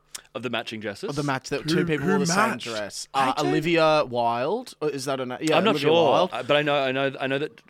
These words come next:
Speaker 1: two women wore the same dress, and I
Speaker 2: One
Speaker 1: find
Speaker 2: was
Speaker 1: that
Speaker 2: white, one was black.
Speaker 1: One was white, one was black, and I find that, like,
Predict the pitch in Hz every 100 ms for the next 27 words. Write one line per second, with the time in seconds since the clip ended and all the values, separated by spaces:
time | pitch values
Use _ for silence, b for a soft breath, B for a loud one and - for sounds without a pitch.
0 | - - 139 143 135 131 127 117 113 101
1 | - 107 104 104 107 101 - - _ 113
2 | 120 123 135 147 - 285 120 117 117 110
3 | 107 - 98 95 113 127 127 131 113 110
4 | 110 - 117 120 135 165 202 147 127 -